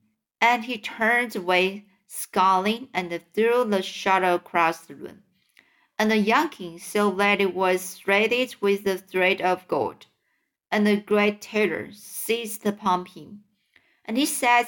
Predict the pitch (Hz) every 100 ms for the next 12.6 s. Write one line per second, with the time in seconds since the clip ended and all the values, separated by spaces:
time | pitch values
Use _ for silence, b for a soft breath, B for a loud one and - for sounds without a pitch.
0 | - 220 208 175 175 220 175 - 208 -
1 | _ _ _ _ _ 190 226 262 240 226
2 | 226 220 226 214 - 208 208 208 214 196
3 | 196 - - 180 190 214 233 - 190 190
4 | 185 - 180 175 202 277 - _ _ _
5 | _ _ _ _ _ _ _ _ _ _
6 | 262 320 311 - 247 226 214 208 208 202
7 | - 202 208 208 202 185 - - 196 190
8 | 185 185 220 - 185 175 165 - 170 175
9 | 160 190 196 - 107 76 202 _ _ 165
10 | - 156 170 185 - - - _ _ _
11 | _ _ _ 175 240 330 - 208 185 185
12 | - 170 160 170 220 349